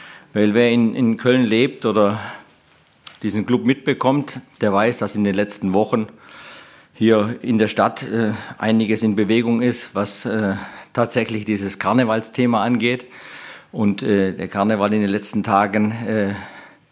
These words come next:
Fahrt aufgenommen hat und, und jetzt eigentlich auch in der Hochphase ist und, und die Stadt brennt. Und ich habe heute vor dem Spiel meiner Mannschaft zwar ein paar taktische Dinge mit auf den Weg gegeben, wie wir es ma-, machen wollen,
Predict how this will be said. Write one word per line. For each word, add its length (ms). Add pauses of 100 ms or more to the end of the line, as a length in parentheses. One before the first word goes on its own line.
(260)
Fahrt 300
aufgenommen 580
hat 220
und, 180
und 200
jetzt 200
eigentlich 380
auch 240 (720)
in 160
der 340 (100)
Hochphase 580
ist 200
und, 180
und 140
die 120
Stadt 500
brennt. 400
Und 240
ich 120
habe 220
heute 240
vor 160
dem 140
Spiel 280
meiner 220
Mannschaft 600 (840)
zwar 280
ein 80
paar 200
taktische 400
Dinge 220
mit 120
auf 160
den 160
Weg 160
gegeben, 480
wie 80
wir 120
es 120
ma-, 260
machen 360
wollen, 260